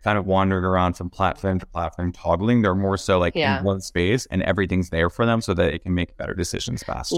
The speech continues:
Speaker 2: Love it. I, back in the day, I was on Six Sense when they first went down market, and 'cause now they're going back up market, but they went down market for a little bit. <laughs> And then I was on Engagio and Engagio Dash. And the biggest complaint I would get from the sellers is they have to log into a separate tool.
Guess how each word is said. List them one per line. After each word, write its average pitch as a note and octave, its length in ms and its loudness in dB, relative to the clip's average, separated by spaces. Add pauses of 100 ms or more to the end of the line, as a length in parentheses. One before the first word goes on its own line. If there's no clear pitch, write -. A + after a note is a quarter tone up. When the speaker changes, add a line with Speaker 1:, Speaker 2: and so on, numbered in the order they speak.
Speaker 2:
Love F3+ 200 4
it. F3 220 -2
I, A3+ 640 0
back A#3+ 320 -2
in G3 140 -2
the E3+ 80 -4
day, E3 520 -4
I D#3+ 140 -2
was E3+ 160 -10
on D#3+ 380 -6
Six - 380 -4
Sense G#3 240 0
when F#3 80 -6
they E3+ 100 -2
first F3 300 -8
went F3 160 -8
down E3 240 -2
market, D#3+ 500 -6 (460)
and E3+ 280 4
'cause F#3 140 -12
now F3 160 0
they're E3+ 180 -4 (120)
going F#3+ 240 -4
back G3+ 200 -2
up D3+ 140 -4
market, D3 360 -10
but D#3 120 -12
they D#3 80 -6
went G3 380 -2
down G3+ 220 -4
market F3 300 -4
for - 140 -6
a E3 40 -2
little E3 180 -6
bit. E3 300 0 (380)
<laughs> - 160 -2
And A#3 160 4
then A3+ 120 2
I G#3+ 80 0
was G#3 160 0
on G3 280 0
Engagio G#3+ 640 -2
and G3 120 -2
Engagio F3+ 340 -4
Dash. F3 320 -2 (400)
And G#3 140 0
the G3 40 4
biggest G#3+ 340 -2
complaint G#3 280 -2
I F3+ 40 2
would F3+ 100 -2
get F3+ 100 -12
from D#3+ 120 -12
the D#3 60 -10
sellers G#3 520 2
is F#3 180 -10
they F3+ 100 -6
have F3+ 180 -6
to G3+ 80 -6
log F3 240 -2
into E3+ 220 -10
a E3 60 -14
separate - 320 -10
tool. - 320 -20